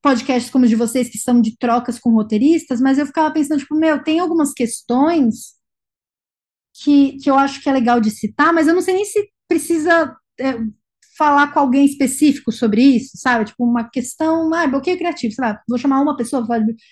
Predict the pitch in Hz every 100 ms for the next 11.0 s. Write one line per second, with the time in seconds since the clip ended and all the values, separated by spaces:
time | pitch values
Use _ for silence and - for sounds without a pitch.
0 | _ 214 208 220 214 220 294 - 269 285
1 | 277 - 320 - 277 262 240 240 269 -
2 | 415 _ _ _ _ _ _ - 269 285
3 | 269 285 285 277 269 285 - 370 392 392
4 | 339 330 311 302 - 294 277 277 277 269
5 | 247 220 220 226 226 269 247 269 254 277
6 | 294 277 277 320 311 392 415 370 _ _
7 | _ _ _ 277 311 - 311 294 302 294
8 | - - - _ _ _ _ _ _ -
9 | _ 269 269 285 - 277 - - 285 208
10 | 196 254 240 214 214 233 233 - -